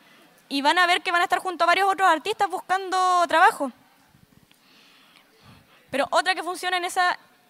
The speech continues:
en esa misma línea es Reddit. Reddit muchas veces causa confusión, pero Reddit hay que tratar de entenderlo como, bueno, como los foros a la antigua,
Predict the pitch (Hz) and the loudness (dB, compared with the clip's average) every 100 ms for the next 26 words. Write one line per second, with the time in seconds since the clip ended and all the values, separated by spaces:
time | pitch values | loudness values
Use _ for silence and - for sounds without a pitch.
0 | - 294 294 302 302 320 311 349 381 370 | -14 -8 -8 -6 -6 -4 0 0 0 -2
1 | 359 349 349 330 415 320 349 - _ _ | -4 -6 -6 -4 -4 -4 -6 -10 _ _
2 | _ _ 277 311 339 - 285 254 262 - | _ _ -2 0 -2 -4 -2 -2 -4 -10
3 | _ _ - _ - - - - _ _ | _ _ -20 _ -20 -20 -20 -20 _ _
4 | 262 285 359 392 403 _ _ _ - 269 | -4 0 0 0 -4 _ _ _ -10 -4
5 | 294 302 302 311 285 302 294 269 254 262 | -2 -2 -2 -4 -4 -2 -4 -4 -6 -6
6 | 285 339 - - - - _ _ 262 269 | -8 -10 -16 -20 -20 -20 _ _ 0 2
7 | 285 277 302 349 370 - - _ - 311 | 2 2 0 -2 -2 -8 -16 _ -6 -6
8 | 330 311 302 302 311 320 311 339 339 339 | -4 -2 -2 -4 -4 -4 -2 0 -2 -2
9 | 320 320 330 339 349 - 269 262 262 262 | -2 -2 0 -2 -4 -8 -6 -4 -2 -2
10 | 262 285 294 302 277 277 302 370 | -2 0 0 0 -2 -4 -2 0